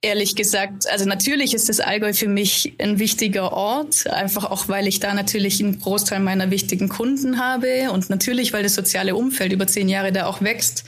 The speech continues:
Aber <laughs> es ist halt schon auch mühsam. Also jetzt gerade in den letzten Jahren wird's halt immer mühsamer, weil man nichts mehr darf. Also das rutscht jetzt natürlich in eine große Diskussion ab, aber man darf natürlich schon lange nicht mehr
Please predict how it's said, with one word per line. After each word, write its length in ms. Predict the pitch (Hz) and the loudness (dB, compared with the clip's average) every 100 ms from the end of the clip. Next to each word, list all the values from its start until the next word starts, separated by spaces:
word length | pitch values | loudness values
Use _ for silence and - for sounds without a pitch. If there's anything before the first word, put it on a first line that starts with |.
| - - - - - - _ _ _ _ _ _ _ | -14 -18 -18 -20 -20 -20 _ _ _ _ _ _ _
Aber 600 | 202 196 214 220 208 - - - - | -2 0 0 0 0 -2 -2 0 2
<laughs> 280 | - - - | 2 0 0
es 160 | 196 | 2
ist 180 | 220 - | 2 2
halt 180 | 220 190 | 0 0
schon 200 | 220 226 | 0 0
auch 220 | 208 202 | -2 0
mühsam. 600 | 226 254 - 165 160 190 | 0 2 0 0 0 0
Also 180 | 196 196 | 2 2
jetzt 560 | 196 196 - - - - | 0 2 2 2 0 -2
gerade 320 | 208 208 202 | -2 0 0
in 60 | |
den 60 | 202 | 0
letzten 360 | 202 202 - 202 | 0 0 0 0
Jahren 400 | 202 226 220 202 | 0 0 0 0
wird's 240 | 190 - | 0 0
halt 240 | 196 190 190 - | -2 -4 -8 -2
immer 340 | 220 220 208 | 0 0 0
mühsamer, 760 | 208 220 262 233 202 202 196 190 | 0 2 0 0 0 0 0 0
weil 100 | 196 | 0
man 200 | 196 202 | 2 2
nichts 280 | 220 - | 2 0
mehr 160 | 202 190 | 0 0
darf. 600 | 190 202 175 175 - - _ | 2 0 0 -2 -6 -10 _
Also 180 | 190 180 | -2 0
das 260 | 185 - | 0 0
rutscht 420 | 214 - 190 - 190 | 0 -2 -2 -2 0
jetzt 200 | 190 220 | -2 -2
natürlich 360 | 202 202 202 | -2 0 0
in 120 | 202 | 0
eine 220 | 196 196 196 | 2 2 0
große 360 | 190 214 214 | -2 0 0
Diskussion 500 | 190 185 202 196 202 | 0 0 0 0 0
ab, 140 | 196 190 | 0 -2
aber 140 | 190 | -2
man 140 | 190 190 | 0 0
darf 180 | 196 | 0
natürlich 360 | 202 190 226 220 | -2 0 0 0
schon 120 | 202 | 0
lange 240 | 196 208 220 | 0 0 0
nicht 240 | 214 - | -2 -2
mehr 320 | 196 196 190 | -2 0 -2